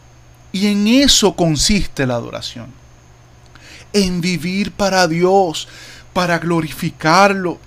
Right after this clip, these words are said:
No hay otra razón para nuestra adoración que no sea glorificar al Señor. Así que, ¿por qué adoramos?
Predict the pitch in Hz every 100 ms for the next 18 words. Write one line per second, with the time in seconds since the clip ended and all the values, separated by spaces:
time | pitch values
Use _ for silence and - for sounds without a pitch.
0 | - - - - - - - - - -
1 | - 170 190 202 196 202 202 190 151 165
2 | - 180 196 185 175 156 147 143 127 151
3 | 139 139 127 - 127 107 110 - - -
4 | - - - - - 135 135 139 - 143
5 | 123 101 - - - - 120 123 120 110
6 | 117 - 123 110 - - - - - -
7 | - - - - - - 123 120 - 82
8 | 87 82 - - - - - - - -
9 | - - - - - 151 - 202 - 254
10 | - - - - - - - - - 180
11 | 165 240 247 240 185 139 110 107 -